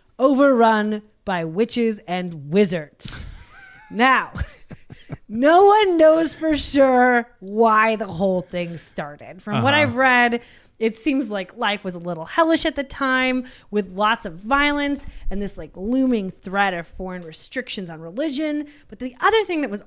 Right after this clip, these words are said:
Speaker 1: also happening is there was just a ton of infighting among the villagers of Salem. The port at Salem town had created this new wealthy merchant class of people. So
Speaker 2: Mm-hmm.
Speaker 1: basically, like,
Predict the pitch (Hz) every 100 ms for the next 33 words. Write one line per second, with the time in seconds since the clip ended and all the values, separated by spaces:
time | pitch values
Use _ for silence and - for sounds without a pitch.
0 | - 254 269 254 202 180 170 180 175 196
1 | 202 208 190 - 214 - - - - -
2 | - 277 311 277 247 185 - - 277 302
3 | 294 180 170 165 156 180 - - - 220
4 | 220 208 202 202 185 175 190 185 185 180
5 | 170 - 170 - - - 165 151 139 160
6 | - - - - - 226 - 311 359 381
7 | - - - 196 185 214 233 254 254 254
8 | 233 196 180 - 202 185 175 185 196 175
9 | 180 175 - 170 185 190 185 180 170 160
10 | 175 180 - 202 180 180 165 160 165 -
11 | 202 - 170 175 - 156 - 160 180 214
12 | 247 254 226 202 202 208 226 190 190 180
13 | 175 156